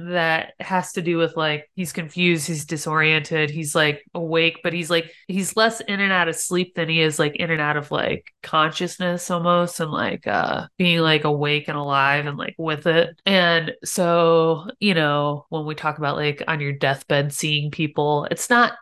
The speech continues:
totally that, but it's like, it's like his whole life flashing before his eyes, you know,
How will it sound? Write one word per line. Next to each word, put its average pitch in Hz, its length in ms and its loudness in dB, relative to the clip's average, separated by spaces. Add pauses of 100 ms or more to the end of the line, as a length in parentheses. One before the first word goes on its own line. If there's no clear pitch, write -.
totally 180 460 2
that, 143 540 0
but 180 100 2
it's 165 180 -6
like, 156 460 0
it's - 160 -14
like 240 140 2
his 220 120 -6
whole 233 220 0
life 185 260 2
flashing 160 440 -2
before 151 280 -8
his 143 140 -8
eyes, 139 560 -4
you 147 100 -6
know, 139 240 0